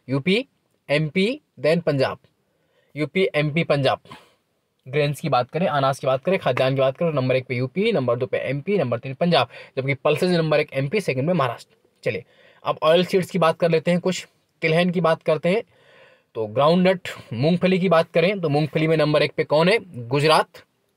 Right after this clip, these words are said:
राजस्थान, तमिलनाडु। मूंगफली में गुजरात, राजस्थान, तमिलनाडु।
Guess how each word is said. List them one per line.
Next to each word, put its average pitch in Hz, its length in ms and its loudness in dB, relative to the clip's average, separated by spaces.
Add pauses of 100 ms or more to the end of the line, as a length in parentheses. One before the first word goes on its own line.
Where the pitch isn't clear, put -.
(180)
राजस्थान, 160 460 2 (240)
तमिलनाडु। 131 420 -2 (420)
मूंगफली 139 320 0
में 143 120 0
गुजरात, 139 480 0
राजस्थान, 156 480 0
तमिलनाडु। 123 460 -4